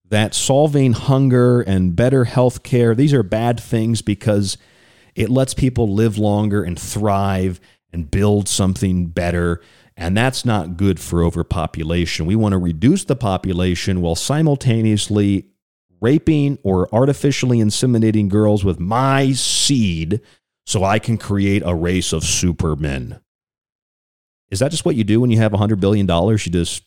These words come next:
let's get, how many women want to have my baby? And just line 'em up, get 'em pregnant, and then you abort the babies, drink their blood,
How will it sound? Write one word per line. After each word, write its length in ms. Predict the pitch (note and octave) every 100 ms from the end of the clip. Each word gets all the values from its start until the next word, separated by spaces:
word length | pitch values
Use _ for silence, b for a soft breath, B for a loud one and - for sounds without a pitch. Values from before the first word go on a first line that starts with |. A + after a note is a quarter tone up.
| -
let's 320 | C#2+ E2+ -
get, 240 | G2 F2 - - C2 D2+ D#2+
how 220 | F2+ A2
many 180 | C3 A#2+
women 320 | G#2+ A2+ G#2+
want 120 | G2
to 40 | F#2
have 220 | F#2+ F2
my 120 | F#2
baby? 360 | F2 E2+ D#2 D2
And 80 |
just 160 | D2+ D#2
line 260 | E2 F#2 G#2+
'em 100 | G2+
up, 320 | G2+ - _
get 140 | F#2+
'em 120 | F#2+ F#2+
pregnant, 480 | G2 F#2 F2+ F2 - -
and 180 | D#2 E2
then 380 | E2+ E2+ E2+ D#2+
you 160 | E2 D#2 _
abort 400 | E2 E2 G#2 G#2
the 60 | G2
babies, 680 | F#2+ F#2 F#2 F#2 E2 - - - D2 _
drink 340 | F#2 F#2+ F#2+
their 120 | G2
blood, 460 | E2+ F2+ F#2 F2